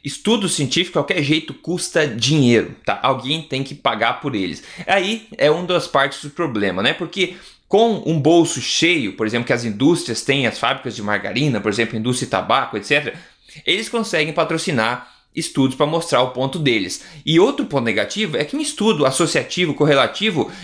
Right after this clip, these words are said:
é capaz de provar qualquer coisa que a gente queira provar por associação. Esse é o perigo, que uma vez que você faz um estudo desse,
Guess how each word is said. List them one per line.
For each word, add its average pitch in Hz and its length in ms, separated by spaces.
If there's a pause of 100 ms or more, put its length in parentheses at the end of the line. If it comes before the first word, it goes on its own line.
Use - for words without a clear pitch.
é - 120
capaz 196 440
de 202 80
provar 196 360
qualquer 302 500
coisa 220 320
que 208 60
a 196 60
gente 196 220
queira 185 240
provar 196 600
por 202 120
associação. 208 800 (240)
Esse 156 300
é 196 40
o 190 40
perigo, 190 520 (160)
que - 80
uma 160 160
vez 180 220
que - 80
você 165 440 (260)
faz 214 320
um 196 60
estudo 151 280
desse, 185 460